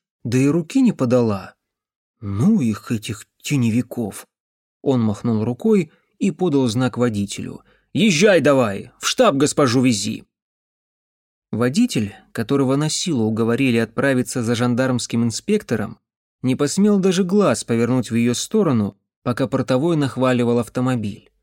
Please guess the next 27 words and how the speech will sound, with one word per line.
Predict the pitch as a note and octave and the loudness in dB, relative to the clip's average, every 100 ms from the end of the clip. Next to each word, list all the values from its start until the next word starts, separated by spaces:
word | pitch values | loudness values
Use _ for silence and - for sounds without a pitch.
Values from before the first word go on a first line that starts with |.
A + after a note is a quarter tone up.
| _ _ _ | _ _ _
Он | - G3+ G3+ | -2 2 2
и | |
водил-то | G3+ G#3 G3 B3 E3 A#2+ | 2 -2 0 -2 0 -2
его | A2+ A#2+ | 0 0
лишь | A#2 - | -2 -2
однажды, | C3 C#3 C#3+ A#2+ F#2+ G2+ - _ _ | -4 -2 0 0 -4 -12 -18 _ _
когда | - B2 B2+ | -4 0 2
магистрат | B2+ B2 A#2+ C#3+ D3 B2 | 2 2 0 0 0 0
велел | B2+ C3 A#2+ | 0 0 0
показать | B2+ C3+ B2 B2+ | -2 0 0 -2
свой | - B2 | 0 -2
подарок | A#2 B2+ B2+ B2 - | 0 0 0 -2 -4
всему | - C3 C3 | -4 0 0
городу. | A#2 A#2+ A2 G2 - - _ _ _ _ - | 0 0 -2 -6 -14 -20 _ _ _ _ -4
Никакие | B2+ C3 G#2+ C#3+ C3+ | -2 0 -2 0 2
машины | B2+ A#2+ - E3 B2+ | 2 0 0 0 2
им | B2 | 0
тут | A#2+ A#2+ | 0 0
были | A2+ C3 | 2 2
не | B2 B2+ | 2 2
нужны. | B2+ B2 A#2 G#2 F2+ B2+ | 2 0 0 -4 -8 -12
Зачем? | B2 F#3 - - A#3 C3+ G2 _ _ _ _ - | -6 -6 -6 -6 -4 -4 -8 _ _ _ _ -4
Городок-то | D#3 G#3 G#3+ - G3+ | 0 2 0 0 0
маленький, | G3+ A#3 E3+ G2 G2 - | 2 2 0 -2 -4 -10
кругом | - E3+ F#3 E3+ | -4 -2 0 0
сугробы | - F3+ G#3+ B3 B2 | 0 -2 0 0 0
одни. | G#2+ G2+ G#2+ G#2+ | 0 -2 -4 -6